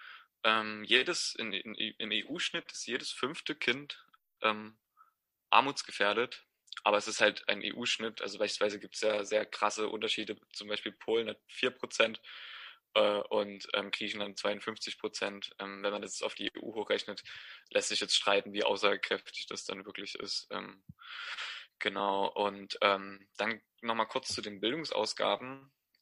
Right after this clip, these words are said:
Ähm, bei den Bildungsausgaben, ähm, zählen, ich hab jetzt leider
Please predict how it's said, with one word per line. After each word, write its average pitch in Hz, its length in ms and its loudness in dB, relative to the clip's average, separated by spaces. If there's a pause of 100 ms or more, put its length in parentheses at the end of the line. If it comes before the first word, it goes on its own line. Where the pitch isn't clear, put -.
Ähm, 104 480 -2 (720)
bei 101 80 0
den 107 140 -4
Bildungsausgaben, 110 1000 4
ähm, 101 360 -8 (1600)
zählen, 117 320 4
ich - 120 -4
hab - 160 0
jetzt - 160 -8
leider 107 360 4